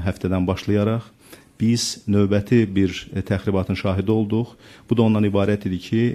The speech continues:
Ermənistan, Ermənistan, ə, ə, Respublikası ərazisindən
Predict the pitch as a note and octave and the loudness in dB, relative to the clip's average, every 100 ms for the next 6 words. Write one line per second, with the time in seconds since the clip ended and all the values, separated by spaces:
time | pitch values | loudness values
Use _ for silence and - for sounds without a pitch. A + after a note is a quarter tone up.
0 | - G2 G2 G2 G2 - A2+ A2+ - - | -2 -2 0 0 -4 -2 0 0 -2 -10
1 | _ - _ _ A#2 - G#2 G2+ G2+ G2 | _ -20 _ _ -14 -2 0 2 0 -2
2 | - A#2 A2 G2+ - F#2+ F#2 F2+ F2+ F#2+ | -2 -2 0 -4 -6 -4 -2 -4 -4 -8
3 | - F#2 F2+ F2 F2+ G2 F2+ F#2 - - | -10 -10 -10 -8 -8 -10 -10 -12 -12 -4
4 | G2+ - A2 G2+ F#2 - F#2+ F#2 F2 - | -4 0 0 0 -2 -4 -2 -2 -4 -2
5 | F#2+ G2+ A#2 C3 | -2 0 0 -2